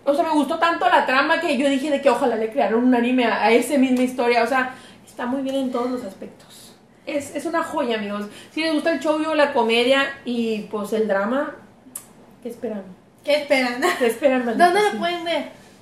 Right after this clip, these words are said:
Speaker 1: Eh, ay, en todos lados, J K Anime, creo que hasta YouTube, amigos, no tienen
Speaker 2: Anime,
Speaker 1: excusa.
Speaker 2: pero eso.
Speaker 1: Crunchyroll la debe tener, es una joya.
Speaker 2: No
Speaker 1: O sea,
Speaker 2: creo, amiga.
Speaker 1: ay, ay,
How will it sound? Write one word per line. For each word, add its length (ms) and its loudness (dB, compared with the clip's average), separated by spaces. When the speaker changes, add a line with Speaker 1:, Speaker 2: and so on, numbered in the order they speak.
Speaker 1:
Eh, 200 -4
ay, 260 -10
en 100 -4
todos 200 -6
lados, 440 -2
J 220 -6
K 80 -4
Anime, 460 0
creo 120 2
que 60 0
hasta 240 4
YouTube, 480 6
amigos, 320 6
no 140 0
tienen 180 6
Speaker 2:
Anime, 320 6
Speaker 1:
excusa. 380 6
Speaker 2:
pero 240 -2
eso. 420 -4
Speaker 1:
Crunchyroll 480 4
la 160 8
debe 160 2
tener, 240 2
es 160 2
una 140 2
joya. 420 0
Speaker 2:
No 120 -8
Speaker 1:
O 40 -4
sea, 160 8
Speaker 2:
creo, 220 4
amiga. 520 -4
Speaker 1:
ay, 300 0
ay, 680 -2